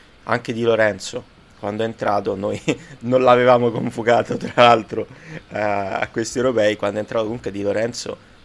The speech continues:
eh, saltava l'uomo, arrivava sul fondo, crossava, eh,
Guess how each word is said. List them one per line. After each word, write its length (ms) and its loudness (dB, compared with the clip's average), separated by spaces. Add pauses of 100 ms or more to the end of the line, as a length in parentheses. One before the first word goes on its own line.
(120)
eh, 200 -20
saltava 460 -2
l'uomo, 540 2
arrivava 240 -4
sul 160 -10
fondo, 600 -8
crossava, 760 -6 (440)
eh, 280 -8